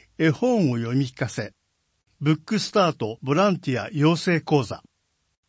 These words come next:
保健福祉館で行われる赤ちゃん相談などの際に、絵本の読み聞かせをするボランティアを養成します。三月三日、十日、十七日、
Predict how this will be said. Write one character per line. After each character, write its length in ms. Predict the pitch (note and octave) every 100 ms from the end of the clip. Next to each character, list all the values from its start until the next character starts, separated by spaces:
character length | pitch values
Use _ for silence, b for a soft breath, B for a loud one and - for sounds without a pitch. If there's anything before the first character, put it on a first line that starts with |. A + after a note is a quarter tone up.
| _ _ _ _ -
保 120 | D3
健 320 | G3 G3+ F#3
福 240 | - -
祉 160 | F#3+ -
館 200 | E3+ D3
で 120 | B2+
行 300 | A#2+ A#2+ -
わ 280 | D3 D3 D3
れ 140 | D3+
る 240 | C#3 C3+ C#3 b -
赤 240 | F3+ A3+
ち 120 | G#3+
ゃ 40 | A#3
ん 100 | G3
相 220 | A3 G#3
談 220 | D#3 C3
な 100 | C3
ど 140 | C3
の 140 | A#2 A2
際 280 | - C3 G2
に、 220 | E2+ D#2+ _ b b b b
絵 80 | F3+
本 260 | C3 B3+ G#3
の 80 |
読 200 | D#3 A#2+
み 120 | C3+ D3+
聞 100 | -
か 140 | -
せ 160 | - E3+
を 80 |
す 160 | D#3 D#3+
る 180 | D3+ D3+
ボ 100 | -
ラ 140 | D3 G3
ン 100 | G3+
テ 140 | D3+
ィ 80 | B2
ア 40 |
を 120 | G#2+ A2
養 200 | A#2+ A#2+
成 220 | - A2+
し 160 | -
ま 120 | G#2+ F#2
す。 260 | - - _ _ _ _ _ _ _ _ _
三 320 | - G#3+ A#3
月 280 | G#3 - C3+
三 200 | A#2+ A2+ _
日、 240 | - B2+ - _ _ _ _ _ _
十 220 | - F3 F3+
日、 300 | - D3+ D3 _ _ _
十 280 | B2+ A#2+ D#3
七 360 | D3 - D3 C#3
日、 360 | B2 B2 C3